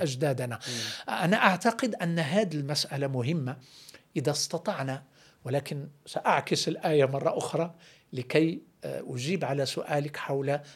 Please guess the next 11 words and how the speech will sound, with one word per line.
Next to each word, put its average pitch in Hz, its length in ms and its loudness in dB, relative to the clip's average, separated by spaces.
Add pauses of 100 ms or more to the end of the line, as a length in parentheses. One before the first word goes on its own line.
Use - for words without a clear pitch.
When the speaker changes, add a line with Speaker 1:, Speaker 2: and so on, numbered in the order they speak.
(100)
Speaker 1:
المربع. 131 580 2 (1500)
من 226 220 4
الذي 151 560 4
يمكن 170 440 2
أن 139 200 -2
يجعل 139 520 2 (840)
الحاكم 175 680 2 (640)
يتمتع 147 840 0 (220)
بإرادة 151 580 4
سياسية 143 580 2
للتغيير 123 640 0